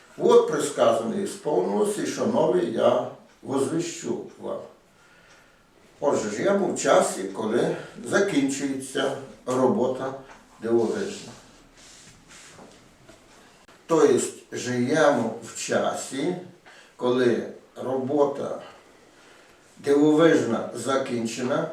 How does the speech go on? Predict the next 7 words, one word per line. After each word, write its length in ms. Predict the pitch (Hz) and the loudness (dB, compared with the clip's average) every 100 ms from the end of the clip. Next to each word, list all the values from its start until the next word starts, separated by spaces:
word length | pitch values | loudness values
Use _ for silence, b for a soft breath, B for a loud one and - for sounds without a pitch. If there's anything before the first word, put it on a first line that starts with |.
| - | -8
була 360 | 151 165 175 175 - - _ _ _ - - - | -4 -2 0 -4 -8 -20 _ _ _ -20 -20 -10
під 200 | 151 151 | -6 -2
час 440 | 165 156 - - - - | -2 -2 -4 -10 -14 -10
Другої 260 | 127 160 156 | 2 4 4
світової 560 | - 156 151 151 151 143 | -2 -6 -4 0 2 0
війни, 420 | 147 143 147 156 - - B B B B B _ - | -2 -4 -6 -8 -12 -20 B B B B B _ -4
а 200 | 110 | 0